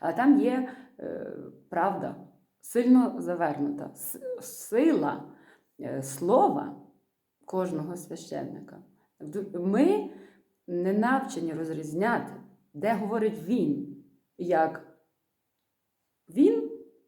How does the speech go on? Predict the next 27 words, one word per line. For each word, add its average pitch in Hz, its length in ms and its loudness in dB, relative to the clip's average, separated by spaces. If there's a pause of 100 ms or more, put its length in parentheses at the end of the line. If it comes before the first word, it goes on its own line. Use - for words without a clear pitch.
(220)
ну, 254 320 -10
Іван, 208 360 2
Дмитро, 190 500 0
Петро, 180 420 -4
Іван, 160 480 -6
Андрій, 156 560 -2 (640)
а 214 100 -2
де 226 220 4
говорить 294 500 2
Бог 254 220 -2
через 240 300 -4
нього. 185 520 -6 (920)
І 214 320 0
весь 277 360 4
прикол 208 380 -6
в 185 140 -10
тому, 233 560 -2
весь 165 300 -10
нюанс 165 640 -2
в - 120 -20
тому, 269 560 0 (1900)
що - 300 -2
з 285 100 -2
того 320 200 2
всього 302 280 0
хочеться 277 380 -2
сказати. 208 580 -4